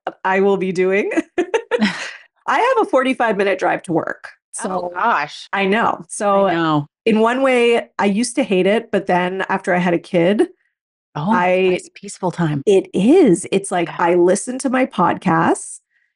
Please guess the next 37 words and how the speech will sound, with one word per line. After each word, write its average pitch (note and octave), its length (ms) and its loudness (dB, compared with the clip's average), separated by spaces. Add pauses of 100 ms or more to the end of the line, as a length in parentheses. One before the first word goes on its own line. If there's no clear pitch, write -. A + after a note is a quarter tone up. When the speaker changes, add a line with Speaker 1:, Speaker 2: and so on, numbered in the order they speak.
(380)
Speaker 1:
I G3 80 -2
drive F3 440 0
back A3+ 260 -2
and A3+ 160 0
forth, F3+ 480 0 (140)
and G3 600 0
it's G3 260 -2
like F#3 440 -2
I G3+ 120 -2
actually, G#3 400 -2
it B3+ 180 -2
gives G#4+ 240 -2
me, C5+ 160 0
like, D#4 320 0
a A3+ 60 0
good G3+ 360 0 (100)
amount F#3+ 260 -2
of F3 60 -8
time F#3+ 220 -4
to F#3 100 -10
decompress, E3+ 680 0
and B3+ 120 0
it's B3 140 -4
a B3 60 0
nice F#3+ 400 2
drive. G3 360 -2
It's F3+ 200 -4
not F3 180 2
like F3 180 -2
a E3+ 40 0
stop E3 340 -2
and E3+ 80 0
go D#3+ 140 2
traffic F3+ 380 -2
Speaker 2:
Oh, - 40 -14
Speaker 1:
drive. F#3 280 0
Speaker 2:
good. C#3+ 160 -4